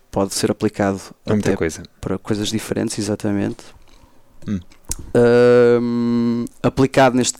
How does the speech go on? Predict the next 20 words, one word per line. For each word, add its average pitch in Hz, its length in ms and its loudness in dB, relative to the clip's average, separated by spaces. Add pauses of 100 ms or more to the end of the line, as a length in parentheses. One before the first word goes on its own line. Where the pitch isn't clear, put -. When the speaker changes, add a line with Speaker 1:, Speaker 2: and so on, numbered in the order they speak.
Speaker 1:
neste, 120 300 -2 (240)
no 120 120 0
meu 123 120 4
caso 110 400 0
ao, 107 260 0
ao 113 60 2
meio 120 240 4
do 117 160 0
audiovisual, 117 840 2
no 127 120 0
fundo, 127 760 2 (880)
ah, 131 540 6
diz 139 200 0
respeito - 580 0
ao 120 120 6
som 117 420 0 (120)
de 113 220 0
uma, 101 960 0 (640)
de 107 320 -4
um, 98 720 -2